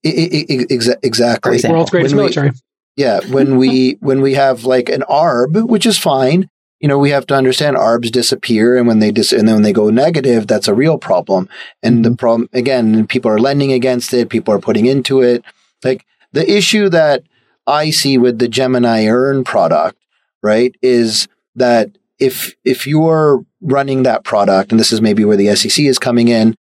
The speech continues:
Speaker 1: you know, you probably need to fully disclose to your, um, I guess, the depositors, right? What,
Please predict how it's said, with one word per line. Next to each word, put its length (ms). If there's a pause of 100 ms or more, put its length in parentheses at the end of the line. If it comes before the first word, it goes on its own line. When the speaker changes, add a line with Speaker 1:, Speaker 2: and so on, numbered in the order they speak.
(280)
Speaker 1:
you 100
know, 60
you 420
probably 320
need 180
to 80
fully 300
disclose 760
to 180
your, 600 (580)
um, 800 (1080)
I 60
guess, 180
the 100
depositors, 840 (320)
right? 220 (200)
What, 300